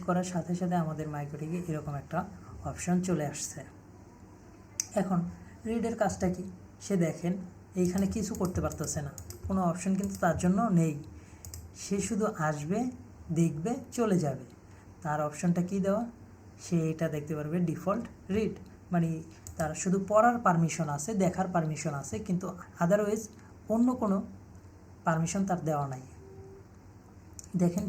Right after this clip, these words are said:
সে আসছে, দেখতেছে, কিন্তু কোনো কিছু করতে পারবে না। রিড তৈরি করলেন, কিন্তু তৈরি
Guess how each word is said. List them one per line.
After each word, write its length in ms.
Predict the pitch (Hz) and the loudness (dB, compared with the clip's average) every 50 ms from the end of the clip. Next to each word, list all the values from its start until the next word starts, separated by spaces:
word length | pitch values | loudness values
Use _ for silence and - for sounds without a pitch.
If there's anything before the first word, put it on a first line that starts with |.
| - | -2
সে 100 | - 208 196 190 - - 160 160 | -2 -4 -4 -4 -2 -2 -2 -2
আসছে, 280 | - - - - - 180 175 147 160 | -2 -4 -4 -2 0 2 2 2 0
দেখতেছে, 480 | 151 - - - - 196 180 - 175 147 - - | -4 -6 -6 -4 -2 -2 0 0 -2 -4 -2 0
কিন্তু 180 | 180 175 196 220 - - - | 0 2 0 0 -4 -4 0
কোনো 140 | 185 180 180 180 185 | 2 2 2 2 2
কিছু 160 | 185 - 254 285 - - - - - - - - - | 0 -2 -4 -6 -8 -8 -8 -8 -6 -6 -8 -6 -4
করতে 280 | 226 214 - - - 170 175 | -2 -2 -2 0 -2 0 2
পারবে 220 | 160 143 143 139 131 131 | 2 0 0 0 -4 -6
না। 60 | - - - - - - - - - - - - - - - - - 180 | -8 -10 -14 -16 -18 -18 -16 -16 -16 -16 -18 -20 -20 -20 -10 0 6 8
রিড 220 | 175 202 190 185 - - - - | 8 8 8 4 0 0 4 6
তৈরি 200 | 196 185 175 175 170 175 | 8 10 10 10 10 8
করলেন, 300 | 156 151 151 165 196 214 226 226 - - | 4 2 4 2 2 2 2 0 -2 0
কিন্তু 200 | - 180 175 185 185 185 190 | 4 4 4 4 4 2 2
তৈরি 220 | 185 190 196 196 | 4 4 4 4